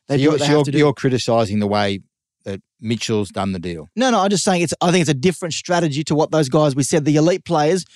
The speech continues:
Speaker 1: who are established at their clubs, who have won competitions, would handle it.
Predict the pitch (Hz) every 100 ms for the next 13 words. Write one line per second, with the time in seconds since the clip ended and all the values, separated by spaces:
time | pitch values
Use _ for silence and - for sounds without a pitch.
0 | - - 151 135 180 180 165 143 160 151
1 | - 147 143 147 131 165 156 170 151 139
2 | 156 - 151 165 _ _ _ _ - 147
3 | 180 226 110